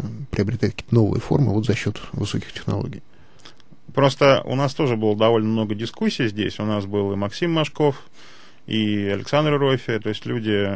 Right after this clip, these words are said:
Speaker 2: имеющие отношение к электронным публикациям. У нас было довольно много дискуссий на тему того, умирает ли бумажная книга и не приходит ли ей на смену там всяческие многочисленные варианты электронных публикаций.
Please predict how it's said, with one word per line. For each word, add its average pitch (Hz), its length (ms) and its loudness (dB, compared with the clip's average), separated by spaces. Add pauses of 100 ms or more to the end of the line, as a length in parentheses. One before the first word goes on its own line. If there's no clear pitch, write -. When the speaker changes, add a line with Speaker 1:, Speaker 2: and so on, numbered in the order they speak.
(140)
Speaker 2:
имеющие 107 420 0
отношение 101 560 -2
к - 60 -8
электронным 101 440 -4
публикациям. 123 720 0 (460)
У - 60 -2
нас 139 100 4
было 147 140 2
довольно 147 280 4
много 147 280 0
дискуссий 120 560 -4
на 101 160 -2
тему 110 260 -2
того, 110 240 2
умирает 110 460 2
ли 101 160 -2
бумажная 104 500 -2
книга 175 320 0
и 117 40 2
не 104 100 2
приходит 101 500 -4
ли 101 100 -6
ей 101 120 -4
на 101 160 -4
смену 98 440 -6
там 90 180 -12
всяческие - 460 -10
многочисленные 98 880 -6 (500)
варианты 101 600 4
электронных 98 540 -4
публикаций. 143 720 0